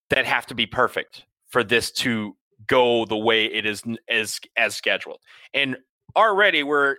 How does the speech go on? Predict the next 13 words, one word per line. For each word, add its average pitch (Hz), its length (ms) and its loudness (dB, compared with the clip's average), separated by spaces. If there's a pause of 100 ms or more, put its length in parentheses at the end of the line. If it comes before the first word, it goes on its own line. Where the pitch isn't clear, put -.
you 156 140 -10
know, 127 100 -14
we're 143 100 -2
not 185 140 2
even 170 200 -2
done 139 260 2
with 127 200 -6
week 120 220 -10
one 101 360 -4 (540)
in 120 420 0
the 117 100 -4
Power 110 340 0
Five. 98 500 -2